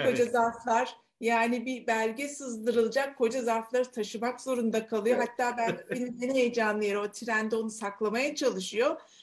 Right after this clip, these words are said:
Speaker 1: Çünkü işte bulunursa, e, yakalanırsa çok kötü duruma düşecek.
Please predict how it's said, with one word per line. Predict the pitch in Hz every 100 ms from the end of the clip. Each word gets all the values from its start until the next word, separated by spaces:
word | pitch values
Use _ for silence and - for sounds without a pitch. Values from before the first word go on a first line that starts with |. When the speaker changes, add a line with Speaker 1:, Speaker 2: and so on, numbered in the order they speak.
| _
Speaker 1:
Çünkü | 262 254 254
işte | 285 285 - 233 214
bulunursa, | 233 220 233 247 240 - 226 220 - _ _
e, | 208
yakalanırsa | 208 214 220 240 226 233 220 220
çok | 233 220
kötü | - 214 220
duruma | 226 214 240 202
düşecek. | 190 - 320 -